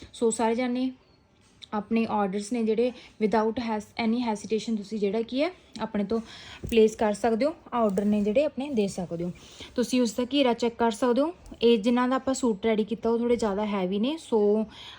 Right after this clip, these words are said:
I think ਛੱਬੀ ਪਤਾ ਨਹੀਂ ਅਠਾਈ ਇੰਚ ਘੇਰਾ ਰੈਡੀ ਕੀਤਾ ਆਪਾਂ ਉਸ ਦਾ, ਉਹਨਾਂ ਦਾ। ਇਹ ਉਸ ਦੀਆਂ ਮੂਰੀਆਂ 'ਤੇ ਬਣੂਗਾ ਜੀ,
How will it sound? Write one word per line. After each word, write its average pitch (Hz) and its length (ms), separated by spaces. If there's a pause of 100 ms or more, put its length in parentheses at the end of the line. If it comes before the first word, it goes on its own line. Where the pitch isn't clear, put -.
(200)
I 208 100
think 277 380 (260)
ਛੱਬੀ 220 280
ਪਤਾ 233 200
ਨਹੀਂ 240 160
ਅਠਾਈ 226 260
ਇੰਚ 226 260
ਘੇਰਾ 247 200
ਰੈਡੀ 214 200
ਕੀਤਾ 220 300
ਆਪਾਂ 202 240
ਉਸ 202 120
ਦਾ, 277 120 (840)
ਉਹਨਾਂ 214 260
ਦਾ। 277 100 (1120)
ਇਹ 269 340 (640)
ਉਸ 226 160
ਦੀਆਂ 233 220
ਮੂਰੀਆਂ 226 340
'ਤੇ 247 120
ਬਣੂਗਾ 254 320
ਜੀ, 277 200